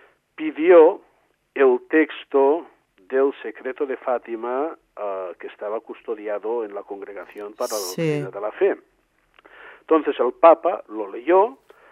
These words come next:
Speaker 1: y decidió hacer un primer acto de consagración, que lo repitió luego, al cabo de un año, creo, en Fátima, y que lo corroboró plenamente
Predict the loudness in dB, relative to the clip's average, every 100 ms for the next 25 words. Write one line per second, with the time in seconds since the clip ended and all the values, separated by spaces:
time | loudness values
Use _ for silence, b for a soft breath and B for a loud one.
0 | b b -4 0 0 0 -2 0 0 0
1 | 0 -2 -4 -6 -2 0 0 -2 -6 -6
2 | -6 -8 -10 -14 -14 -16 -18 -18 -20 _
3 | _ b b b 4 6 8 6 2 -4
4 | -4 -2 0 2 0 0 -6 _ _ _
5 | -6 -6 -2 2 4 4 0 -2 -4 -6
6 | -4 0 2 0 -6 -14 -4 0 0 -2
7 | -20 -18 -20 _ b b b b -6 -6
8 | 0 4 4 4 2 4 6 6 4 2
9 | 0 2 0 0 0 -2 -8 0 0 0